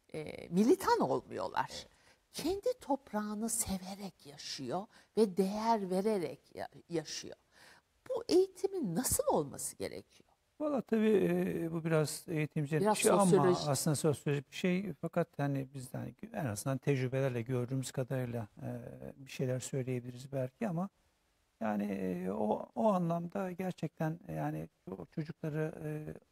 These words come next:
Speaker 2: aileden başlayan bir eğitim var malum. Annenin babanın bu anlamda da anladım yani.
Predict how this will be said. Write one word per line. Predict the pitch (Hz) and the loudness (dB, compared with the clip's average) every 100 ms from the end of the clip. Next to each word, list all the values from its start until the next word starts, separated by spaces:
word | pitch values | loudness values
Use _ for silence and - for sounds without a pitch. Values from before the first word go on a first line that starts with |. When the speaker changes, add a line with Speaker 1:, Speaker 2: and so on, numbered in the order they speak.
| _ - | _ -2
Speaker 2:
aileden | 147 147 147 156 131 | 0 2 4 4 4
başlayan | 123 - 135 135 | 0 0 0 0
bir | 139 | -2
eğitim | 131 170 202 | -2 -2 0
var | 160 | 0
malum. | 123 123 117 - | 0 -2 -4 -6
Annenin | 143 143 135 131 | -2 0 2 0
babanın | 131 135 135 143 - | 0 0 0 -2 -8
bu | 147 139 139 | -14 -4 -2
anlamda | 131 135 139 147 | 0 0 -2 -2
da | 127 - | -4 -6
anladım | - 139 120 - _ _ | -4 -2 -2 -6 _ _
yani. | - 131 | -12 -12